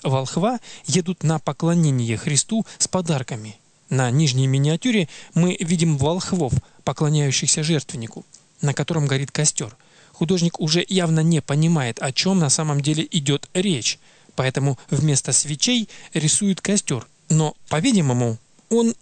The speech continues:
пользуется каким-то старым и более правильным изображением, внося в него некоторые якобы поправки, а на самом деле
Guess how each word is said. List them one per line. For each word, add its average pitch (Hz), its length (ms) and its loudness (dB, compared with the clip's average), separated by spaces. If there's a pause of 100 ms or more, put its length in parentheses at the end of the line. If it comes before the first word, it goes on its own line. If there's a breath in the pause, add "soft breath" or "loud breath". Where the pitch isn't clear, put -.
(120)
пользуется 196 460 0
каким-то 175 460 -2
старым 175 580 0
и 196 200 2 (100)
более 170 500 2
правильным 156 680 0
изображением, 165 880 0
внося 143 400 0
в 139 60 -2
него 143 280 0 (100)
некоторые 147 540 -2 (180)
якобы 143 420 -2 (240 loud breath)
поправки, 131 680 -4 (320)
а 143 260 0
на 151 180 0
самом 190 320 2
деле 156 300 0